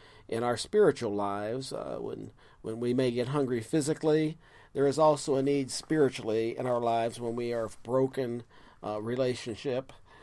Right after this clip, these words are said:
uh, sinned in relationship, particularly with God. There's a hunger that needs to be filled. And, and fortunately,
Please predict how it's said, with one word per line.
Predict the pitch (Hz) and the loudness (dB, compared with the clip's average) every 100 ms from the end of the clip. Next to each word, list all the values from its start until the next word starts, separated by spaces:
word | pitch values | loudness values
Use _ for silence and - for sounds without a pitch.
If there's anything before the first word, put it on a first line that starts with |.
| - - - | -20 -14 -10
uh, | 98 - | -8 -8
sinned | - 147 151 143 147 | -2 2 4 6 4
in | 156 - 127 | 0 -4 -4
relationship, | 127 127 120 131 - 131 | -2 -2 -4 -6 -6 -6
particularly | 113 - 135 135 120 | -6 -6 -6 -4 -6
with | 135 - | -8 -6
God. | 104 101 104 101 - - - | -4 -4 -6 -10 -14 -20 -10
There's | 110 104 | -6 -4
a | 107 | -6
hunger | - 170 143 127 101 104 - | 0 2 2 0 -6 -10 -8
that | 120 117 | -8 -6
needs | 113 - | -8 -8
to | 107 | -8
be | 107 | -10
filled. | - 113 98 - - - - - - | -6 -6 -4 -6 -12 -20 -20 -20 -8
And, | - 131 139 | -4 0 0
and | 135 | 4
fortunately, | 214 220 208 151 131 131 120 117 117 131 | 8 8 8 2 2 2 0 0 -2 -4